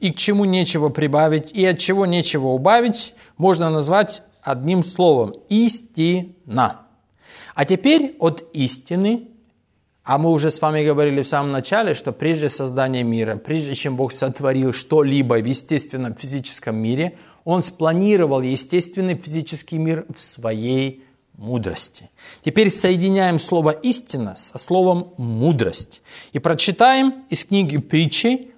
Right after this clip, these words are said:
восьмая глава, с двадцать второго по двадцать шестой стих. Теперь будьте внимательны. Мудрость Божия говорит:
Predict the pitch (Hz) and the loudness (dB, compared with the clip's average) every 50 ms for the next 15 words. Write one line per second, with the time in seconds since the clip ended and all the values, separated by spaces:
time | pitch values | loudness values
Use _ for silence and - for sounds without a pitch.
0 | _ _ 147 151 156 156 - 185 185 185 170 160 143 147 147 156 190 226 214 165 | _ _ 0 2 2 2 2 2 4 4 4 4 4 2 4 4 4 4 2 2
1 | 143 151 147 147 - 151 127 - - - 139 160 190 208 214 202 156 - - 151 | 0 -2 -2 0 -4 -6 -8 -6 -2 0 2 4 4 4 4 2 2 2 0 0
2 | 123 123 147 156 147 - - 151 - - - - 135 120 - - - 165 160 156 | 0 2 2 2 2 0 -4 -4 -4 -4 -8 -8 -8 -8 -10 -6 -2 0 0 0
3 | - - - - - 160 143 - - - _ _ _ _ _ _ - - 190 202 | 0 -4 -8 -6 -2 -2 -2 -2 -4 -16 _ _ _ _ _ _ -2 2 2 2
4 | 190 160 170 160 - - 147 147 147 143 139 123 107 - - - - - _ _ | 4 2 0 -2 -2 -6 -6 -4 -2 0 2 0 0 -2 -4 -14 -16 -20 _ _
5 | _ _ _ _ _ _ _ _ _ _ _ - - - _ - - - _ _ | _ _ _ _ _ _ _ _ _ _ _ -20 -20 -20 _ -20 -20 -20 _ _
6 | - 180 226 208 214 202 175 175 190 196 185 165 175 170 175 170 160 139 113 95 | 0 2 4 6 4 4 6 6 6 6 6 6 4 4 6 4 4 4 2 -2
7 | - | -4